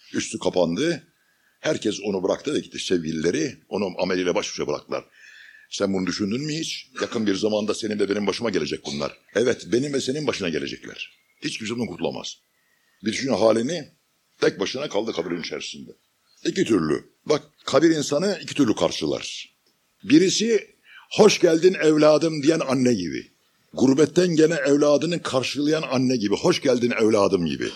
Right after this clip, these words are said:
"Muhammedur Resulullah." diyenleri, "Rabbim Allah." diyenleri, "Kitabım Kur'an." diyenleri,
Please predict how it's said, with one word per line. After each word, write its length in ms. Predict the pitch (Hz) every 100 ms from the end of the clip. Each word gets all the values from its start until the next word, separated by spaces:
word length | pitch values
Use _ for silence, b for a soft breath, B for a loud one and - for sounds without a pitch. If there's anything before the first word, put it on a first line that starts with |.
| -
"Muhammedur 640 | 98 117 143 180 151 156
Resulullah." 540 | 156 - 135 127 131 -
diyenleri, 480 | 95 82 78 67 - - - - - B B B B B B
"Rabbim 360 | 120 147 175 165
Allah." 380 | 160 170 147 131
diyenleri, 580 | 123 101 95 80 76 - - B B B
"Kitabım 560 | 156 170 185 185 190
Kur'an." 440 | - 170 175 196 185
diyenleri, 640 | 165 139 107 92 71 62